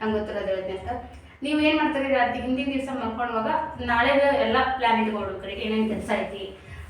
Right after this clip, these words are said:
ಆ, ಅಂತೇಳಿ. ಅದನ್ನ ಪ್ಲಾನ್ ಇಟ್ಕೊಂಡಿದ್ರಿ ಅಂದ್ರ, ಅಂದ್ರೆ ಎಷ್ಟಕ್ಕೆ ಎದ್ರ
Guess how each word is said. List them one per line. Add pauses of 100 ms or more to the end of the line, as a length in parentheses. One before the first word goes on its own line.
(120)
ಆ,
ಅಂತೇಳಿ.
ಅದನ್ನ
ಪ್ಲಾನ್
ಇಟ್ಕೊಂಡಿದ್ರಿ
ಅಂದ್ರ,
ಅಂದ್ರೆ
ಎಷ್ಟಕ್ಕೆ
ಎದ್ರ